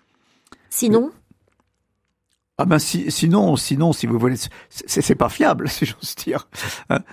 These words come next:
Speaker 2: Le, si c'était de l'ordre de la certitude, à ce moment-là,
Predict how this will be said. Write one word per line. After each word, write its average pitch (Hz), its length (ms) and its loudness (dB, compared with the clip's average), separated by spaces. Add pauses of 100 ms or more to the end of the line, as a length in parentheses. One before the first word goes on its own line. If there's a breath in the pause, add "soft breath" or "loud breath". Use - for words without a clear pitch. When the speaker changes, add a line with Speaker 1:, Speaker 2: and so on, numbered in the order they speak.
(240 loud breath)
Speaker 2:
Le, 113 320 0
si - 480 -4
c'était 185 260 2
de 147 60 0
l'ordre 123 180 0
de 117 60 -2
la 107 100 2
certitude, 185 640 -2 (240 loud breath)
à 110 100 -4
ce - 120 -8
moment-là, 117 440 0